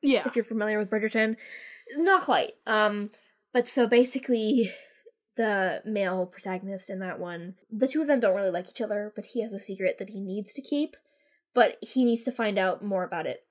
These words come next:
Speaker 2: for himself. And so he
Speaker 1: Fair.
Speaker 2: knows she's great with investigative journalism.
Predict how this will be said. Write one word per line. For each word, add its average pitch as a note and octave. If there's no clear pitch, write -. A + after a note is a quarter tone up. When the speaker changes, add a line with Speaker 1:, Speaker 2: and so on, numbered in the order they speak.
Speaker 2:
for E3
himself. -
And G#3+
so G#3
he A3
Speaker 1:
Fair. C4+
Speaker 2:
knows G3+
she's G3+
great F3
with -
investigative F#3
journalism. E4